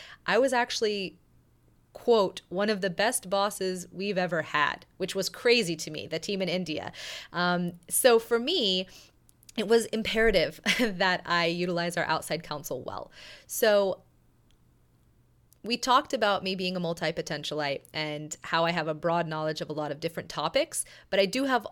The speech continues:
a deep knowledge of a large number of areas as well. However, as any attorney that is listening knows, there are certain areas of the law that are so specialized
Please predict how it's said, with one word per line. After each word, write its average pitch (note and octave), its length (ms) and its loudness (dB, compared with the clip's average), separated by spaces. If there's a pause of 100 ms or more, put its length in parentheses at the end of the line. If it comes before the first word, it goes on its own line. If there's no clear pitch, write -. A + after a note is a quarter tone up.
a G3 60 2
deep A3 280 -6
knowledge E3+ 380 0
of F3+ 100 -6
a F#3 60 -2
large E3+ 260 2
number E3 200 -2
of D#3 120 -6
areas D3+ 360 -2
as D#3 220 -8
well. E3 300 -2 (220)
However, A#3 680 2
as F3 280 2 (240)
any A#3+ 300 0
attorney A3 380 0
that F#3+ 160 0
is F3 120 -2
listening F3 400 -4
knows, D#3 340 -6 (260)
there G#3 120 2
are A#3+ 60 6
certain A#3+ 300 -2
areas A#3 280 -2
of F3+ 80 -6
the E3+ 120 -2
law D#3+ 240 0
that F3 140 -2
are F3 60 -2
so F3 240 -2
specialized F#3 800 -4